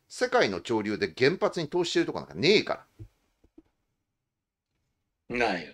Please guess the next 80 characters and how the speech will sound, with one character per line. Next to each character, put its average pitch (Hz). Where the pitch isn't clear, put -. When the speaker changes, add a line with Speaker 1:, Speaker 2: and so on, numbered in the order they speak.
Speaker 2:
ね。 98
ア 135
メ 156
リ 175
カ 185
も 175
も 165
う 139
新 160
し 156
い 180
も 160
の 127
は 117
作 -
っ -
て 143
な 127
い 180
ん 160
だ 104
し -
さ。 -
Speaker 1:
う 98
ん。 95
Speaker 2:
あ 190
れ 233
な 262
ん 294
だ 262
っ -
け？ 107
ビ 143
ル・ 277
ゲ 349
イ 330
ツ -
が 127
な 139
ん 143
だ 113
っ -
け？ -
な 170
ん -
か 135
小 156
型 214
原 226
子 226
炉 214
と -
か -
な 123
ん 113
と -
か -
に。 -
Speaker 1:
核 151
融 349
合 233
の 85
方 95
で -
し -
ょ、 127
Speaker 2:
な -
ん -
か -
金 -
Speaker 1:
そ -
れ。 71
Speaker 2:
う 160
ん、 -
な 151
ん -
か 147
金 147
突 -
っ -